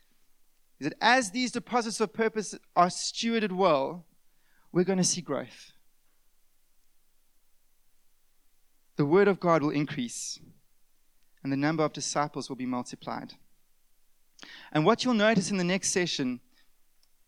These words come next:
is that we are not going to bring to the church a direction that is narrow, that is detailed, that is highly focused. What you will notice in the next session is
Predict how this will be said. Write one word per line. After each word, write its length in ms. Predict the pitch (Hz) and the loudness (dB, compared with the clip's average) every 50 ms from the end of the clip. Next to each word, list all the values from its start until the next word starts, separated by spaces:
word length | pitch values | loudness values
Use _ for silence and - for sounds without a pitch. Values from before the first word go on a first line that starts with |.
| _ - | _ -8
is 100 | 170 - | -2 0
that 160 | 247 190 190 | 0 2 2
we 120 | 190 233 | 2 2
are 120 | 247 247 233 | 2 2 4
not 240 | 233 254 277 - | 2 0 0 0
going 140 | - 254 240 | -2 -2 -2
to 60 | 233 | -2
bring 480 | 190 165 226 233 220 196 185 196 196 175 | -2 0 0 0 0 0 -2 -4 -6 -10
to 140 | - - 202 | -8 -4 -2
the 80 | 196 | -2
church 640 | 185 - - - 240 202 185 175 - - - - - - _ _ - | 0 0 0 2 2 2 2 0 -2 -4 -6 -6 -8 -12 _ _ -4
a 80 | 170 | -2
direction 520 | 165 196 190 180 196 226 - - - 208 196 | 0 2 4 4 4 4 2 0 -2 0 0
that 140 | 180 175 185 | 0 2 0
is 180 | 170 131 131 | 0 -2 -2
narrow, 520 | 156 156 165 185 202 220 240 254 294 311 277 - _ _ _ _ _ _ _ _ _ _ _ _ _ _ | 0 2 2 4 4 4 4 2 2 -2 -6 -14 _ _ _ _ _ _ _ _ _ _ _ _ _ _
that 160 | 165 170 165 | 2 2 2
is 180 | 175 170 139 - | 2 -2 -4 -6
detailed, 840 | - 185 220 233 - - 233 233 240 247 254 240 - - - - - _ _ _ _ _ _ _ _ _ _ | -4 -4 -2 -2 0 2 2 2 2 0 -2 -4 -10 -16 -18 -20 -20 _ _ _ _ _ _ _ _ _ _
that 120 | - 156 156 | -2 0 0
is 140 | 160 139 | 2 0
highly 360 | 165 - 220 220 226 233 233 214 | 2 4 4 6 6 4 2 -2
focused. 600 | - - - 202 226 220 - 254 226 - - 185 | -4 0 2 2 2 2 0 -4 -6 -6 -2 0
What 260 | 185 220 233 - - | 0 0 0 -2 -4
you 60 | 247 | -2
will 80 | 233 220 | -2 -2
notice 360 | 208 208 226 240 208 185 175 | 0 0 -2 -2 -2 -6 -8
in 60 | 202 | -8
the 60 | 196 | -6
next 240 | 185 202 220 - - | -6 -6 -6 -6 -2
session 320 | - 214 208 - - 196 | -2 -2 -2 -2 -4 -4
is 200 | 180 175 165 - | -4 -6 -6 -8